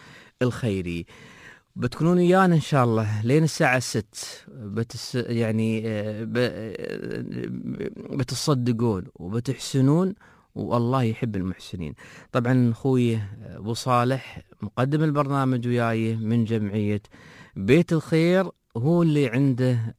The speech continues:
العلوم، هو اللي عنده الحالة الإنسانية والمشاريع اللي بيخبركم عنها.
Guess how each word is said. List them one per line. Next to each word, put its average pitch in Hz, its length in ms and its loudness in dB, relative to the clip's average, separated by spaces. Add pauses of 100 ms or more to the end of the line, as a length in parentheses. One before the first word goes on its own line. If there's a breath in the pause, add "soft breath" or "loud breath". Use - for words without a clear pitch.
العلوم، 120 680 2 (100)
هو 127 160 2
اللي 117 220 2
عنده 123 560 0 (540 loud breath)
الحالة 139 520 2
الإنسانية 143 920 0 (100)
والمشاريع 131 840 2
اللي 127 160 0
بيخبركم 92 720 -4
عنها. 76 260 -14